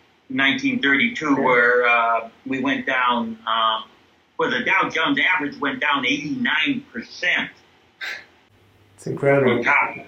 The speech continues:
Speaker 1: bottom.
Speaker 2: <laughs> So
Speaker 1: Uh,
Speaker 2: what, what is
Speaker 1: the
Speaker 2: your concrete
Speaker 1: high is September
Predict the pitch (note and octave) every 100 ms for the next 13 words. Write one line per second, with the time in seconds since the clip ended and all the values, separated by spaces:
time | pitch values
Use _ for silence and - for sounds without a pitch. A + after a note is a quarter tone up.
0 | - C3 A2+ - - - - - C3+ -
1 | - - - _ - D3+ D3 D#3+ D#3 D3+
2 | F#3+ G3 E3+ F#3 F3+ - - E3 E3 F3
3 | - B3 - - - C#3 B2 A#2+